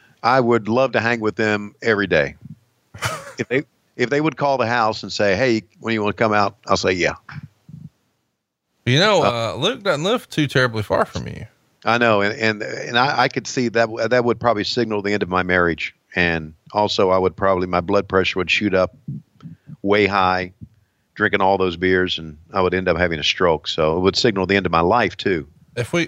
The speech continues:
Speaker 2: if we could legally call him and ask him his opinion on a Dutch rudder, that'd be something. But
Speaker 1: Yeah.
Speaker 2: I don't, I don't think we can do that for a little while.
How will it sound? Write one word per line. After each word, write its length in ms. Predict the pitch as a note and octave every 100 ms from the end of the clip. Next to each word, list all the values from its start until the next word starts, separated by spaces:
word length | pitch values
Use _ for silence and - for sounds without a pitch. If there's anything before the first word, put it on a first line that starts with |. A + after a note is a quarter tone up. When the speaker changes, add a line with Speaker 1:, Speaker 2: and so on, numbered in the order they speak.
| -
Speaker 2:
if 140 | A2
we 100 | D#3
could 140 | D3+ A2+
legally 680 | A#2+ D#3+ C#3 A#2 G#2+ G2+ _ -
call 240 | B2+ C3
him 200 | A#2+ A2+
and 100 | G2+
ask 260 | G#2 G#2 -
him 140 | G2
his 140 | G#2 F#2+
opinion 340 | - A2+ G#2
on 160 | G2 F#2+
a 20 |
Dutch 260 | F#2+ F#2+ -
rudder, 280 | G2+ F#2 F#2+
that'd 220 | G2+ F2+
be 80 | F#2
something. 460 | - F#2+ - -
But 340 | G2+ F#2+ - - _ _ _ _ -
Speaker 1:
Yeah. 80 | F#2+
Speaker 2:
I 40 |
don't, 140 | F2 -
I 60 |
don't 100 | A#2 A#2
think 160 | A#2
we 100 | A2+
can 160 | G#2 G#2
do 160 | G2
that 240 | F#2 C#2 -
for 100 | G2
a 40 |
little 180 | E2 C#2
while. 260 | B1 -